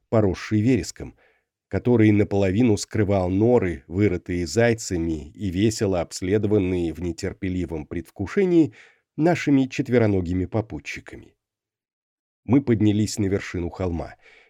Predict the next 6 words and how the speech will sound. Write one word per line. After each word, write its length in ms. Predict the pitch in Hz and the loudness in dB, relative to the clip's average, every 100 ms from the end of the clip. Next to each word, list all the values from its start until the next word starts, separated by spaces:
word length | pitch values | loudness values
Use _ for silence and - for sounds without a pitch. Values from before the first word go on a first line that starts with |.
| - | -8
и 80 | 95 | 0
немного 480 | 101 98 90 85 92 | 2 2 0 -2 -2
отдохнули, 720 | 87 98 - 101 76 - _ _ | -2 -4 -2 -2 -2 -8 _ _
обозревая 720 | - 95 87 95 90 87 82 | -4 -2 -2 -2 -2 -2 -2
панораму 520 | - 92 87 85 82 | -4 -4 -2 -4 -4
лесов, 500 | 82 92 - 131 - | -6 -6 0 0 0